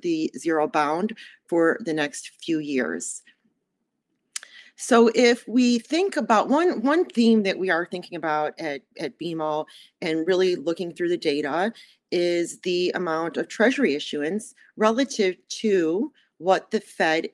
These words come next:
has purchased during this pandemic period. And we did use the numbers that Michael came up with, kind of the, the middle of the road. Let's,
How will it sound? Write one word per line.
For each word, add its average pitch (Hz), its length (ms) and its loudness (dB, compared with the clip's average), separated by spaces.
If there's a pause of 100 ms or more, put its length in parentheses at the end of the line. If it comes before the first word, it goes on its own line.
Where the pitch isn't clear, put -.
has 156 320 -2 (100)
purchased - 840 -4 (280)
during 185 540 0
this - 460 -6 (120)
pandemic 151 600 -4
period. 156 600 -4 (460)
And 190 180 2
we 220 120 4
did 294 340 0
use 196 460 0 (100)
the 165 300 -2
numbers 170 640 -2
that 160 160 -2
Michael 156 380 -2
came 233 240 4
up 156 180 -2
with, 196 240 0
kind 175 160 -4
of 165 80 -2
the, 151 220 0 (260)
the 175 80 0
middle 185 320 4
of 190 60 6
the 185 80 4
road. 180 360 4
Let's, 160 240 -2